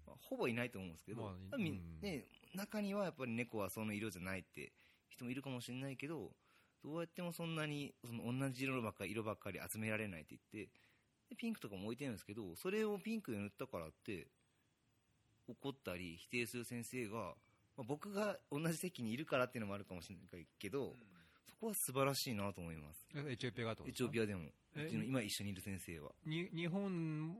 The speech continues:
Speaker 2: もやっぱり別にピンクで塗ろうが青で塗ろうが別に問題ない？
Speaker 1: そこは、うん、言わないですね。
Speaker 2: うん。
Speaker 1: ただ、見た、あのー、その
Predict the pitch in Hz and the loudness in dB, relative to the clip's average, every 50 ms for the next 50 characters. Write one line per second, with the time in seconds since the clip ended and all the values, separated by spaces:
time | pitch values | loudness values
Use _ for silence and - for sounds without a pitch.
0 | 247 226 185 196 170 135 - - 127 113 101 104 - 110 107 98 - 127 120 110 | -2 2 6 8 8 8 10 8 8 8 6 4 2 2 0 2 2 2 2 2
1 | - 113 101 101 95 98 135 107 101 101 101 95 90 90 92 98 95 85 82 82 | 2 4 4 4 4 4 2 0 0 0 2 2 2 4 4 4 2 2 0 -2
2 | 82 82 78 78 78 80 92 90 - 85 80 76 78 - - 85 85 80 80 78 | -2 -2 -2 -4 -4 -4 -4 -4 -4 -4 -4 -4 -4 -2 -2 -2 -2 -2 -2 -2
3 | 73 - - - - 285 269 269 156 135 135 123 104 95 - - 120 110 110 107 | -2 -4 -4 -2 2 4 6 6 6 6 4 4 4 2 0 0 0 2 2 2
4 | 101 110 107 87 76 - - - - - 113 107 104 104 101 101 101 101 98 95 | 2 2 0 0 -2 -6 -10 -8 -6 -4 -2 -2 -2 -2 -2 -2 -2 -2 -2 -2
5 | 95 92 92 92 95 139 113 - - - _ _ _ _ _ _ _ _ _ _ | -4 -4 -4 -2 -2 -2 -2 -2 -4 -8 _ _ _ _ _ _ _ _ _ _
6 | _ _ _ _ _ _ _ - 131 143 131 - - 135 117 113 - - 107 101 | _ _ _ _ _ _ _ -10 -8 -6 -2 2 4 4 4 4 2 0 0 -2
7 | 101 98 98 98 95 95 92 90 87 85 82 - _ _ _ _ _ _ _ _ | -2 -2 -4 -4 -4 -4 -4 -4 -6 -6 -8 -8 _ _ _ _ _ _ _ _
8 | _ _ _ _ _ - - - 131 127 | _ _ _ _ _ -12 -6 -4 -2 -2